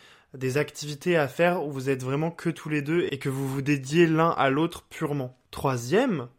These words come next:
langage de l'amour, les cadeaux. Alors, première chose à préciser, c'est qu'on s'en fout de la valeur du cadeau. Dans le concept des langages de l'amour, euh, les cadeaux, c'est l'intention qui compte. C'est juste le geste,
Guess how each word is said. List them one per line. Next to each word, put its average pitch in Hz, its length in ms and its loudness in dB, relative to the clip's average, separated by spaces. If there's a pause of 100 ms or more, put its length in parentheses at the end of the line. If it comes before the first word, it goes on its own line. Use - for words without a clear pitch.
(100)
langage 131 400 0
de 123 100 -2
l'amour, 139 560 -2 (240)
les 127 160 -6
cadeaux. 143 400 -2 (300)
Alors, 135 220 0
première 196 300 4
chose 202 180 2
à 180 80 6
préciser, 175 760 0
c'est - 200 -10
qu'on 156 180 -4
s'en 151 200 -2
fout 214 320 -6
de 185 40 0
la 160 120 4
valeur 170 240 6
du 165 100 -4
cadeau. 135 320 0 (220)
Dans 143 100 2
le 151 60 2
concept 165 340 0
des 156 80 2
langages 151 320 4
de 156 80 0
l'amour, 165 640 0 (120)
euh, 131 200 0
les 127 160 0
cadeaux, 165 500 2
c'est - 260 -6
l'intention 185 520 0
qui 180 160 -8
compte. 123 320 -8 (300)
C'est 143 140 -8
juste 185 180 -4
le 156 80 -2
geste, 160 500 0